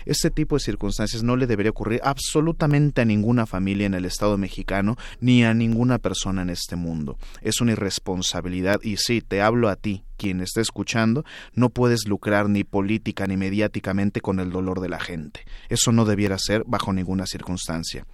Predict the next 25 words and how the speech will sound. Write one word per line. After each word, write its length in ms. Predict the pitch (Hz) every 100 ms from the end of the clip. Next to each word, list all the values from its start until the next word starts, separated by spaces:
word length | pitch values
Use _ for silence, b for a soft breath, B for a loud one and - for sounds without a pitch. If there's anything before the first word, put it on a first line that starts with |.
| B B B
Y 120 | 113
ahora, 320 | 110 110 101
para 180 | - 98
nuestro 280 | 101 - 107
amable 280 | 113 120 120
auditorio, 580 | 110 95 - 92 87 - B B B B B B
es 220 | 147 151 - - - -
pensar 560 | 156 135 - 151 143 131
que 120 | 117
la 100 | 107
cuestión 400 | - - 131 147
de 100 | 156
seguridad 540 | - 107 104 104 120
en 120 | 120
México, 360 | 117 113 113 135
por 160 | 117 104
supuesto 340 | 113 131 -
que 120 | -
está 120 | 110
atravesando 520 | 123 147 113 - 135 131
por 140 | 127
un 80 | 123
periodo 280 | 135 127 123
muy 160 | 127
complicado, 760 | - 123 107 101 - 117 98